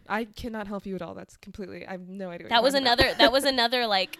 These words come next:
Speaker 2: indoor recess moment where
Speaker 1: Word.
Speaker 2: she was like,
Speaker 1: Yeah.
Speaker 2: "Okay, well, I'm gonna put on a thing." And it,
Speaker 1: Yeah.
Speaker 2: I remember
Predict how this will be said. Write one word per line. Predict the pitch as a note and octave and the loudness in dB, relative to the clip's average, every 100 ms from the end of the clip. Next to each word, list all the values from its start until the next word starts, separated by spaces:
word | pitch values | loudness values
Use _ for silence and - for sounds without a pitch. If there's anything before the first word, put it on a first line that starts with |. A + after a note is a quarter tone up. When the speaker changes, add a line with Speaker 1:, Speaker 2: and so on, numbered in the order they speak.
| - | -8
Speaker 2:
indoor | G3+ G3+ F#3 F3 | -6 -2 -2 -2
recess | F#3 F3 E3 - | -6 -8 -10 -10
moment | D#3+ D3 A2 G3+ | -12 -12 -12 -8
where | F#3 | -8
Speaker 1:
Word. | |
Speaker 2:
she | F#3+ | -6
was | F#3 F#3 | -6 -4
like, | F3+ | -4
Speaker 1:
Yeah. | - | -4
Speaker 2:
"Okay, | D4+ B3+ | -4 -2
well, | |
I'm | G3 G#3+ | -2 -2
gonna | A#3 A#3+ | -8 -8
put | G#3+ | -6
on | G3+ | -6
a | |
thing." | - A#3 F3+ | -6 -8 -8
And | D#3+ | -10
it, | E3+ | -10
Speaker 1:
Yeah. | D#3+ | -8
Speaker 2:
I | E3+ | -8
remember | F3 F3 E3 E3 | -8 -8 -10 -12